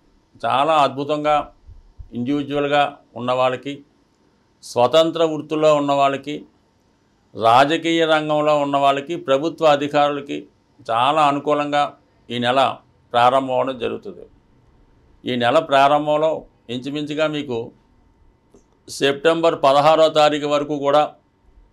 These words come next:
రాశి అందే రవి సంచరించడం జరుగుతుంది. అంటే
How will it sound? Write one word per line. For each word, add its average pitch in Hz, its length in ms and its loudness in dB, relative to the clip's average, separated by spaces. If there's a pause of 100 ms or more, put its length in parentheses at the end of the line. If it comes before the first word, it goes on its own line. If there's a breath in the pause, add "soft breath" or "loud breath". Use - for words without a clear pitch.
(640)
రాశి 143 420 0
అందే 160 320 0 (480)
రవి 135 260 2
సంచరించడం 139 680 -4
జరుగుతుంది. 110 420 -10 (1040)
అంటే 139 180 -4